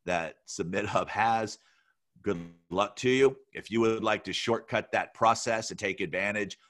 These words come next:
of their emails getting opened and people used to getting product through their platform, they've spent the hundreds of thousands of dollars and probably more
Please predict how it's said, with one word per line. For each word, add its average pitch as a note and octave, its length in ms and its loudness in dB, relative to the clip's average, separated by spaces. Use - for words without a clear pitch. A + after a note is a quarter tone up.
of E2+ 220 -6
their G2 220 2
emails A2 500 -2
getting G#2 300 -2
opened G#2+ 460 -4
and D#2 180 -10
people G2 320 -4
used F2+ 400 -4
to F#2+ 80 -8
getting F2+ 440 -6
product G2 520 -2
through G2 300 -2
their F#2 220 0
platform, A2+ 800 -2
they've C3 300 4
spent A2 440 -4
the F2 240 -2
hundreds F#2+ 360 -2
of F2+ 80 -4
thousands F2+ 480 0
of D2+ 120 -10
dollars F2 500 -2
and E2 120 -8
probably F2 520 -2
more F#2+ 380 2